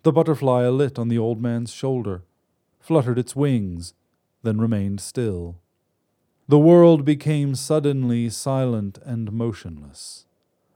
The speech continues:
Amelina looked past the visitors and saw a still life. A girl gleefully airborne in mid-skip above a jump rope. Cars and trucks and a bus, stationary, filled with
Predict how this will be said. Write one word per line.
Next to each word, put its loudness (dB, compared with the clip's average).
Amelina 4
looked 2
past -2
the -2
visitors -4
and -2
saw 4
a -8
still -2
life. -6
A -4
girl 6
gleefully 0
airborne 2
in 0
mid-skip -4
above -2
a -2
jump -4
rope. -4
Cars 4
and -4
trucks -6
and -4
a -2
bus, -4
stationary, -6
filled 4
with 2